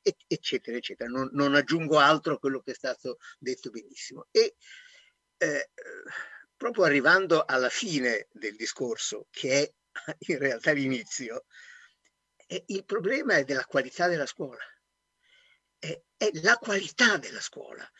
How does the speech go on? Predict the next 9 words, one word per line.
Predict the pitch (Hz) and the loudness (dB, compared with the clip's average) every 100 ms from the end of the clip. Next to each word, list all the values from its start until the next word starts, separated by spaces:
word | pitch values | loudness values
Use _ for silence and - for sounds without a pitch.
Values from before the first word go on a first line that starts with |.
| - - | -20 -10
è | 151 | -8
quello | - 302 208 143 117 - - - - _ | 2 4 6 4 2 -2 -18 -20 -20 _
che, | - 160 160 165 - _ - | -4 2 4 4 -2 _ -6
eh, | 139 131 | -2 -2
è, | 156 - - - - | -4 -8 -12 -12 -8
è | - 170 | -6 -4
quello, | 311 285 185 | 0 2 4
è, | 156 | 4
è, | - | 0